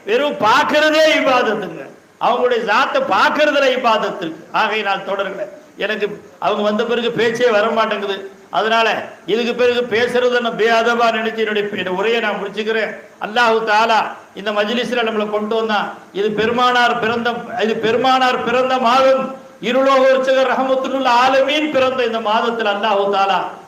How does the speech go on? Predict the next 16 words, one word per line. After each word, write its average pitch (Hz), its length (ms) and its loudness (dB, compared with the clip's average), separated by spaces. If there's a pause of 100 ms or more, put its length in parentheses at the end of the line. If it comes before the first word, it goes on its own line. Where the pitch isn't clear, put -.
(100)
ஷர்க் - 0 -
ஷேக்னா 214 760 -2
ஜமாலிஷா 202 580 0
சர்க்கார் - 680 -2 (100)
அவர்களுடைய 247 520 2
தர்பார்ல 240 640 2
அல்லாஹ் 233 280 0
நம்மளை 226 60 -2
கொண்டு 208 320 -2
வந்து 208 200 -2
அவருடைய 196 380 -2
உருசு 214 340 -4
முபாரக்கில் 220 600 -2
அல்லாஹ் 190 180 -4
நம்மளை 196 280 -4
சேர்த்திருக்கான். 190 760 -4